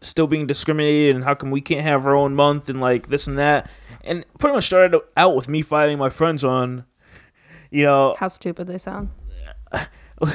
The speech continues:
Speaker 1: like, I don't know, saying, like, "Hey, we still get hurt too, or we, we can't go to here 'cause we'll get beat up." And I'm like, I'm sitting here and I'm like, uh,
Speaker 2: They were, like,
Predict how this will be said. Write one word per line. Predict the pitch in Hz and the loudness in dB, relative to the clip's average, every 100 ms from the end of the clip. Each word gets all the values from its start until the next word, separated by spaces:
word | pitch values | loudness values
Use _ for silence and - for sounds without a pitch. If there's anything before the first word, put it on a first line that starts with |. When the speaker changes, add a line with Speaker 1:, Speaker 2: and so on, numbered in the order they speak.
| - - 180 | -8 -18 2
Speaker 1:
like, | 160 156 165 - - - - - _ | 2 4 -2 -8 -16 -20 -20 -20 _
I | - 226 | -4 0
don't | 262 | 2
know, | 247 147 | 0 0
saying, | 196 202 202 | 0 0 2
like, | 196 185 | 0 -2
"Hey, | 147 202 | 0 0
we | 170 202 | 0 -2
still | - 226 | -2 -2
get | 208 196 | 0 0
hurt | 208 185 | 0 -2
too, | - 233 190 | -2 0 2
or | 156 | 2
we, | 170 185 - | 2 0 -6
we | 185 | -4
can't | 208 202 | -2 0
go | 196 | 0
to | 175 | 0
here | 180 220 | 0 0
'cause | 170 | -2
we'll | 165 | -4
get | 165 160 | -4 -6
beat | 170 208 | 0 0
up." | 208 | 0
And | 170 | -2
I'm | 180 | 0
like, | 190 185 - _ _ | 0 0 -6 _ _
I'm | 220 | -8
sitting | 226 277 | -2 0
here | 262 240 | 0 0
and | 226 | 0
I'm | 214 | 0
like, | 214 208 208 | 2 2 2
uh, | 196 190 139 - _ | 2 2 -2 -6 _
Speaker 2:
They | 208 247 | -6 -4
were, | 277 285 | -2 -2
like, | 262 269 | -2 -4